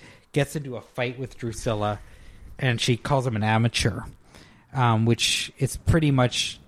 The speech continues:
uh, grounds for treason. Um, but he obviously isn't gonna kill his sister, but it, it is kind of a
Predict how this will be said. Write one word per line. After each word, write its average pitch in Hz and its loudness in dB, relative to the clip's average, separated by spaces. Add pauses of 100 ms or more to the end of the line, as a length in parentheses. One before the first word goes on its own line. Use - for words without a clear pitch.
(160)
uh, 123 4
grounds 123 2
for 123 0
treason. 117 2 (520)
Um, 113 4
but 110 2
he 113 2
obviously 110 2
isn't 110 4
gonna 104 0
kill 123 0
his 101 -4
sister, 117 0
but 113 0 (360)
it, 135 2
it 135 4
is 139 4
kind 143 2
of 120 0
a 110 4